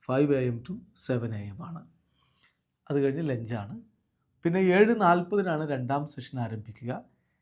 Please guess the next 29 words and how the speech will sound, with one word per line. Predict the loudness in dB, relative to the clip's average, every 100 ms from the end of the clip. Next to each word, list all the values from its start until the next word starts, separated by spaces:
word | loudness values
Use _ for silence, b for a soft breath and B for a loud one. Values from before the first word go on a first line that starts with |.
| _ _
ഏഴ് | 0 2 0
നാൽപത് | 0 0 -2 -4 -4
മുതൽ | -4 -6 -8 -6
ഒമ്പത് | -4 -2 0 0 0
നാൽപത് | 0 -2 -4
എ | -4
എം | -6 -8
വരെയാണ് | -8 -10 -10 -12
സെക്കൻഡ് | -12 -8 -10
സെഷൻ. | -10 -14 -12 -14 -14 _ _ _ _ _ -6
അത് | -4
കഴിഞ്ഞാൽ | -2 -4 -4 -6 -8 _ -6
ടീക്ക് | -4 -4
പിരിയും. | -4 -4 -6 -10 -14 _ -2
ടീ | 0
കഴിഞ്ഞിട്ട് | 0 0 -4 -4 -6 B B B B B 0
പത്ത് | 0 0
മണിക്ക്, | 0 -2 -2
ഇന്ത്യൻ | -4 -2 -4
സമയം | -6 -6 -4
രാവിലെ, | -2 -2 -4 -6 -6
ആ, | -6 -4
പത്ത് | -6 -4 -4
മണിക്ക് | -4 -4 -6
മൂന്നാം | -8 -6 -4 -4
സെഷൻ | -8 -10 -8
ആരംഭിക്കും. | -8 -8 -10 -12 -14 -8
പന്ത്രണ്ട് | -6 -4 -6 -6
മണിയോടുകൂടി | -6 -4 -4 -4 -4 -4 -4 -4